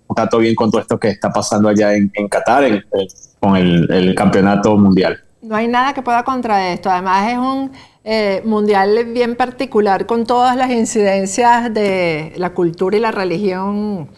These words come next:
Speaker 2: eh, que es distinta a lo que estamos acostumbrados en esta parte del mundo, ¿no? Entonces, es interesante.
Speaker 1: Sí, bien, bien interesante. Y bueno, varios países hispanos que están dando la talla ya en, en el mundial. También los Estados Unidos, que pasó, cal-, calificó ahorita a octavos de final. Entonces, muy contento por,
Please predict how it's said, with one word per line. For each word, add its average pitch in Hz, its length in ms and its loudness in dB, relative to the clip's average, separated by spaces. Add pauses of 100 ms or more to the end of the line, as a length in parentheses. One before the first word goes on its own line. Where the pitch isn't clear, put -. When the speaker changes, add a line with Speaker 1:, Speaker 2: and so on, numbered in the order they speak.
(400)
Speaker 2:
eh, 175 100 -18
que 180 180 -2
es 175 80 -2
distinta 202 760 2
a 180 180 -4
lo 175 100 -2
que 165 80 -6
estamos 175 300 -4
acostumbrados 180 580 -4
en 175 80 -6
esta 165 160 -8
parte 196 200 -6
del 185 80 -2
mundo, 175 280 -8
¿no? 196 140 -6
Entonces, 185 440 -6 (680)
es 175 180 -6
interesante. 190 420 -4
Speaker 1:
Sí, 104 500 4 (280)
bien, 120 440 2
bien 120 180 4
interesante. 139 600 2
Y - 20 4
bueno, 139 320 2
varios 120 320 0
países 131 480 0
hispanos 127 500 0
que 104 300 2
están 110 500 2
dando 123 320 4
la 117 160 2
talla 113 440 2 (100)
ya 120 300 2
en, - 40 -6
en - 440 -20
el 101 60 -20
mundial. 123 260 0
También 120 240 0
los 143 160 4
Estados 135 360 0
Unidos, 139 440 0
que 101 400 2
pasó, 127 500 0
cal-, 104 240 0
calificó 104 500 0
ahorita 123 460 2
a 113 60 2
octavos 110 380 0
de 117 80 0
final. 113 280 0
Entonces, 110 300 0
muy 117 140 4
contento 113 540 2
por, 101 260 0